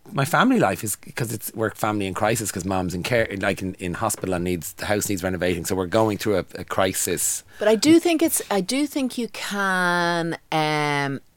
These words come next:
Speaker 2: educate your brain to think like that. So it becomes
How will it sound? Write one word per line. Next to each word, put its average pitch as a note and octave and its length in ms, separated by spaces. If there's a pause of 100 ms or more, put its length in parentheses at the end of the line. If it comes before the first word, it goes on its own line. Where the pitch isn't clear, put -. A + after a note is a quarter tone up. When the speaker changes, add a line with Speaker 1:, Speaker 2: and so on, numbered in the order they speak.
(120)
Speaker 2:
educate F3 460
your D#3 100
brain C#3 220
to - 80
think B2+ 240
like A#2+ 200
that. D#2+ 180
So - 180
it D3 80
becomes E3+ 680